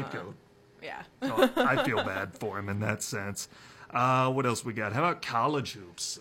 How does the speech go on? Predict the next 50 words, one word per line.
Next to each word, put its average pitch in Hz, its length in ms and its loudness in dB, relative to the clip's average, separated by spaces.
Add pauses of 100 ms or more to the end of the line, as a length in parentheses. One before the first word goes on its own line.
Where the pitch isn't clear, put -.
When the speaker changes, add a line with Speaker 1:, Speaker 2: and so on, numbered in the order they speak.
Speaker 1:
Uh, 98 260 -8
this 120 240 -6
weekend, 135 500 -2
Michigan 151 440 -2
put 156 140 -2
on 147 160 2
a 139 40 0
show. 143 400 0
They 135 160 2
win 139 220 -2
their 117 180 0
tournament. 143 480 -4 (440)
Michigan 156 320 -4
State, 240 500 -4
they 123 380 -4
torched 147 460 -4
Tennessee 143 380 -2
Tech 147 380 -4
Speaker 2:
<laughs> 120 60 -6
Speaker 1:
yesterday. 107 420 -6
Hold 135 240 -2
'em 131 140 0
to, 123 80 2
what, 117 340 4
thirty-three 123 540 -2
points? 123 420 -2
Speaker 2:
That's - 240 -18 (140)
Speaker 1:
It's 147 160 -6
not, 151 200 2
I 135 60 2
guess, 120 260 -2
a 135 60 -6
surprise, 127 920 -6
but, 120 520 0 (320)
you 143 60 -16
know, 156 60 -12
both 135 240 -6
those 196 240 -2
teams 185 240 0
are 160 40 0
looking 139 280 -2
pretty 131 240 -4
good 120 240 -4
in 113 40 -6
the 117 100 -4
early 113 260 -4
going. 110 320 -6
I 101 40 -8
mean, 107 160 -8
Michigan 117 460 -6